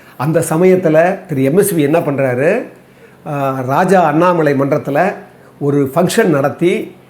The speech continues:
திரு எம் ஜி ஆர், திரு சிவாஜி ரெண்டு பேரையுமே வச்சுக்கிட்டு ஒரு பொற்கிழி கொடுக்குறாராம் தன்னுடைய குருவுக்கு. இதை வந்து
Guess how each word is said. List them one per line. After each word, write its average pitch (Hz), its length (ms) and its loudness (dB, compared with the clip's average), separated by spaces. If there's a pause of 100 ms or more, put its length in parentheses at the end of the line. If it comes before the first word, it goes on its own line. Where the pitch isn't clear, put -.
(240)
திரு 165 200 2
எம் 160 120 4
ஜி 190 220 4
ஆர், 196 180 2
திரு 143 160 -2
சிவாஜி 180 480 2
ரெண்டு 165 200 2
பேரையுமே 202 460 4
வச்சுக்கிட்டு 175 680 0 (400)
ஒரு 135 580 0 (180)
பொற்கிழி 220 400 2
கொடுக்குறாராம் 156 1000 0
தன்னுடைய 139 320 -2
குருவுக்கு. 180 460 2 (240)
இதை 139 140 -4
வந்து 175 440 2